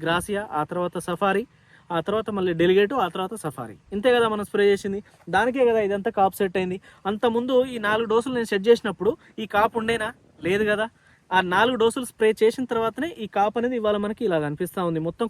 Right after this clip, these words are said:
కొనల వరకు కాపు సెట్ అయింది. నెక్స్ట్ సేమ్ కాపు సెట్ అవ్వాలి అంటే హండ్రెడ్కి హండ్రెడ్ పర్సెంట్ అలా ముందుకెళ్తే ఈ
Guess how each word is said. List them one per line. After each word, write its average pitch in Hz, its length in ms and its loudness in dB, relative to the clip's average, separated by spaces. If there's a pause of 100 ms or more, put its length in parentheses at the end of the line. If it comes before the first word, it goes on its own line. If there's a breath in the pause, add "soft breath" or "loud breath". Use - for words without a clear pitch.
కొనల 208 280 0
వరకు 226 160 -4
కాపు 170 200 -4
సెట్ 143 200 -10
అయింది. 101 180 -16 (640 soft breath)
నెక్స్ట్ - 260 -2 (200)
సేమ్ 294 300 6
కాపు 240 200 0
సెట్ 220 200 -2
అవ్వాలి 214 260 2
అంటే 214 140 -4 (360 loud breath)
హండ్రెడ్కి 247 380 2
హండ్రెడ్ 233 220 0
పర్సెంట్ 226 320 -4
అలా 185 200 -2
ముందుకెళ్తే 196 480 -4 (100)
ఈ - 20 -4